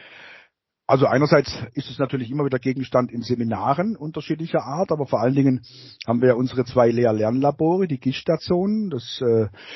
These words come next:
äh, Kompetenzzentrum für digitale Geomedien und vor allem das gecko-lab, das, äh, Kompetenzzentrum für geökologische Raumerkundung, <clears throat> wo wir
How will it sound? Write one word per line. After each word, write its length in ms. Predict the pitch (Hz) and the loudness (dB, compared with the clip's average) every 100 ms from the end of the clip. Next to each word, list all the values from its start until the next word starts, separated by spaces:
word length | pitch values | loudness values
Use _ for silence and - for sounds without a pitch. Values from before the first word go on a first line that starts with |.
| - - - | -20 -18 -6
äh, 140 | 117 | -2
Kompetenzzentrum 680 | 135 123 127 131 143 127 120 | 0 2 2 4 4 2 2
für 120 | 123 | -2
digitale 480 | 123 131 135 117 113 | -2 -2 2 2 2
Geomedien 500 | 110 127 147 165 175 | 0 0 2 2 0
und 140 | 143 | 0
vor 100 | 135 | 2
allem 140 | 113 113 | 2 2
das 180 | 104 | 0
gecko-lab, 480 | - 120 156 151 175 | 0 0 4 4 4
das, 300 | - 120 - | 0 -6 -8
äh, 180 | - 117 | -12 -10
Kompetenzzentrum 840 | 113 117 120 127 123 135 123 117 | -6 -4 0 0 0 0 0 -2
für 380 | 107 117 113 107 - - - - _ _ | -2 0 0 -2 -10 -20 -20 -20 _ _
geökologische 640 | 123 120 127 120 120 123 | 2 2 2 -2 -2 -2
Raumerkundung, 680 | 101 107 139 - 160 165 180 - - - _ | 0 0 0 0 -2 0 -2 -6 -18 -20 _
<clears throat> 140 | 160 160 | 2 4
wo 160 | 139 | 4
wir 240 | 131 123 | 6 4